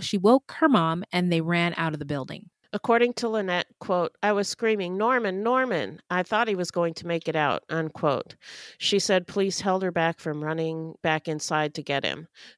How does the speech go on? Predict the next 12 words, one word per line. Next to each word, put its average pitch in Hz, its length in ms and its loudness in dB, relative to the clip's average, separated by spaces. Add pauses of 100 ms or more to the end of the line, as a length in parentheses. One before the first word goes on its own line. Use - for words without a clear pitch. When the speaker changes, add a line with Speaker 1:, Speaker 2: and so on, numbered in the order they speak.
(120)
Speaker 2:
Firefighters 185 760 2
entered 170 400 -2
through 175 160 -6
the 160 80 -4
back 151 400 2
after 156 300 -4
finding 156 480 -2
the 143 80 -4
front 143 400 -4
engulfed 147 540 -2
in 139 160 -2
flames. 120 600 -4